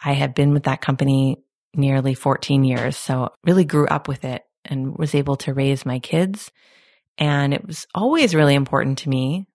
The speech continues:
side note, that as a woman, I knew pretty quickly after having my daughter that while I absolutely love being with her and adore being a mother, it's an absolutely, it's a spiritual assignment to me,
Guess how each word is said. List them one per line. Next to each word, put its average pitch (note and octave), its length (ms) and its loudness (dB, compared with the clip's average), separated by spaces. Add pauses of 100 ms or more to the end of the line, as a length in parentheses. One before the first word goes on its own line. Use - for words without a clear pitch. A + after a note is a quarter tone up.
(120)
side C3+ 320 0
note, C3 320 -2 (100)
that C3+ 320 -2
as C#3+ 160 -4
a C#3 80 0
woman, D3 480 4 (960)
I F#3+ 280 4
knew E3+ 520 4
pretty F#3+ 260 0
quickly D#3+ 360 0
after C#3+ 240 -2
having C#3 300 0
my C3 120 -2
daughter C3 340 -2
that B2 280 -6 (440)
while D3 260 2
I C3+ 140 -2 (140)
absolutely D#3 680 0
love C3+ 280 0
being C3 220 -2
with D#3+ 180 -2
her F#3+ 320 -2 (540)
and C#3+ 240 -2 (140)
adore D3+ 520 2
being C#3+ 220 2
a C#3+ 40 2
mother, B2+ 320 0
it's - 220 -8
an - 120 -10
absolutely, C#3 680 -6 (300)
it's D3 160 -4
a - 120 -8 (340)
spiritual D#3+ 640 0
assignment C3 540 -2
to C3+ 120 -6
me, B2+ 240 -4